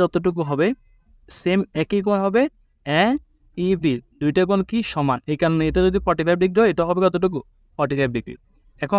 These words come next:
অর্থাৎ আমি এখান থেকে বলতে পারি যে এখানে যে কোণটা দেখতে পাচ্ছি এটা তিরিশ ডিগ্রি, আবার এটা হচ্ছে কতটুকু? ফর্টি ফাইভ ডিগ্রি। এখন এখান থেকে আমাকে বের করতে হবে এই ইসি এর মানটা। তাহলে এখন যদি আমি লিখতে পারি এখানে ত্রিভুজ এইবি, এই যে এই এইবি, এই ছোট এই ত্রিভুজটার মধ্যে ট্যান ফর্টি ফাইভ ডিগ্রি, তাহলে আমার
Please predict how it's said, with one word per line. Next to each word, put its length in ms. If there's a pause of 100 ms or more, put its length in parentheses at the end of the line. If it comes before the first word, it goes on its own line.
অর্থাৎ 260
আমি 160
এখান 180
থেকে 200
বলতে 180
পারি 160
যে 100
এখানে 160 (180)
যে 140
কোণটা 240
দেখতে 160
পাচ্ছি 160
এটা 160
তিরিশ 260
ডিগ্রি, 220
আবার 140
এটা 120
হচ্ছে 200
কতটুকু? 380
ফর্টি 220
ফাইভ 200
ডিগ্রি। 180 (400)
এখন 120 (160)
এখান 220
থেকে 240
আমাকে 220 (100)
বের 200
করতে 240
হবে 120 (140)
এই 60 (140)
ইসি 180 (100)
এর 120
মানটা। 260 (600)
তাহলে 200 (100)
এখন 200
যদি 180
আমি 160
লিখতে 240
পারি 180
এখানে 180 (100)
ত্রিভুজ 320 (420)
এইবি, 360 (220)
এই 120
যে 60 (160)
এই 60 (240)
এইবি, 600 (140)
এই 120
ছোট 120 (160)
এই 120
ত্রিভুজটার 540
মধ্যে 220 (360)
ট্যান 140 (100)
ফর্টি 240
ফাইভ 180
ডিগ্রি, 200
তাহলে 200
আমার 120